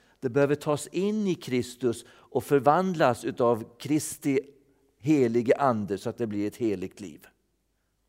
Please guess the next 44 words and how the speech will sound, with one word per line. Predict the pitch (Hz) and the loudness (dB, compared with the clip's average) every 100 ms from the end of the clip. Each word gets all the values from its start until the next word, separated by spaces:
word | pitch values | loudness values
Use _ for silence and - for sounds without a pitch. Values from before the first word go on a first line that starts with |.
| _ | _
Det | - | -2
är | 127 | 2
bara | 139 131 | 6 6
ett | 131 | 4
olika | 131 107 - | -4 -2 -2
sätt | - 107 - | -2 -4 -4
att | |
uttrycka | 107 95 95 95 101 | -8 -8 -12 -6 -6
det | 95 | -6
på. | 82 - _ _ _ _ _ _ _ _ - - _ _ - | -12 -16 _ _ _ _ _ _ _ _ -20 -20 _ _ -6
Vi, | 120 123 135 - | -2 0 0 -4
vi, | - 131 131 | -4 0 4
det | 139 | 4
är | |
inte | 135 - | 2 4
bara | 135 | 4
att | 131 | 4
vi | 127 | 0
ska | 147 | -2
bli | 117 135 120 - | 2 0 0 -10
frälsta | - 143 135 110 - 127 | 0 4 4 2 2 2
från | - 143 147 | 2 2 4
den | 139 139 | 2 2
nuvarande | 143 120 120 123 127 | 0 2 2 4 2
onda | 123 117 | 2 0
tidsåldern | 120 131 - 113 110 | 0 -4 -4 -4 -2
eller | 117 123 | 0 4
räddade | 135 127 110 120 | 4 4 4 0
från | 117 113 | -2 -6
oss | 107 | -2
själva, | 131 113 87 95 - - - | 0 0 0 -6 -8 -20 -12
utan | 104 110 110 | -6 -2 2
det | 117 | 2
är | 110 | 2
ju | 107 110 - | 2 0 -4
att | 107 104 | -8 -8
vi | 107 | -8
ska | 113 | -6
bli | 101 101 | -6 -8
förvandlade | - 117 120 156 139 104 82 82 - _ | -4 0 2 0 -2 -4 -4 -6 -12 _
till | - 113 | -8 -4
Jesu | 117 107 - | 0 -2 -4
Kristi | 104 107 95 - 101 | -10 -10 -10 -10 -8
likhet. | 104 202 - 98 - - | -8 -8 -10 -12 -12 -20